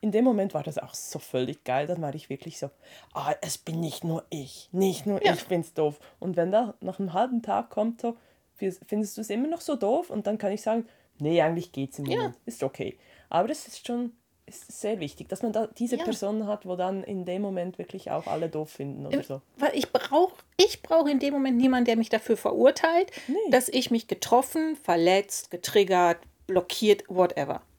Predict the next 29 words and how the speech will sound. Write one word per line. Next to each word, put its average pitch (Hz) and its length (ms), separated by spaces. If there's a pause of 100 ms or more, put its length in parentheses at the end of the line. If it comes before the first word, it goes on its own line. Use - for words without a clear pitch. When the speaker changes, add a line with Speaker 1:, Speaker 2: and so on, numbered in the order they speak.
(240)
Speaker 2:
Brauch 277 300
ich - 160
nicht. 269 220
Ich - 180
brauch 269 180
jemanden, 269 300
der 170 100
mir 160 140
zuhört, 370 580 (220)
mir 170 200
zustimmt, 370 600 (420)
mit 220 300
mir 330 360 (560)
die 233 120
Ritterrüstung 311 840
anzieht, 285 400
das 202 140
Schwert 302 540 (360)
und 277 320 (640)
auf 247 240
Speaker 1:
In - 60
Speaker 2:
ihn. 220 40 (120)
Speaker 1:
den 165 160
Kopf. - 240 (800)
Speaker 2:
Richtig. 196 600 (460)
Und 254 320
dann 294 180 (300)
nachher 285 380
sich - 400